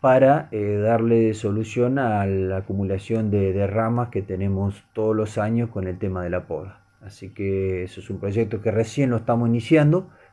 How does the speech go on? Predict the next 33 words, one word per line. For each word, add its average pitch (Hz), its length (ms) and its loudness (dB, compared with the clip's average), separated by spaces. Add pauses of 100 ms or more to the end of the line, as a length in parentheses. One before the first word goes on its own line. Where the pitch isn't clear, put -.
pero 95 680 0
bueno, 95 220 -6
estamos 98 340 -6
muy, 95 560 -2 (600)
muy 104 220 -2
entusiasmados 104 720 -2
en 95 80 -4
que, 92 260 -4
en 92 80 -10
que 92 100 -10
se 98 120 -4
pueda 101 300 0
concretar 110 680 0 (240)
para 92 400 -6
en 92 80 -8
el 98 100 -6
corto 113 340 -2
plazo 120 320 2
y 160 60 4
poder 110 480 0 (260)
ya 110 200 -4
proyectarnos 104 680 -2
para 101 220 0
el 98 80 0
año 107 240 0
que 110 80 0
viene, 113 320 2
darle 104 240 0
solución 98 420 -4
a 98 60 -2
este 101 180 -6
tema 107 380 -2
de, 92 260 -4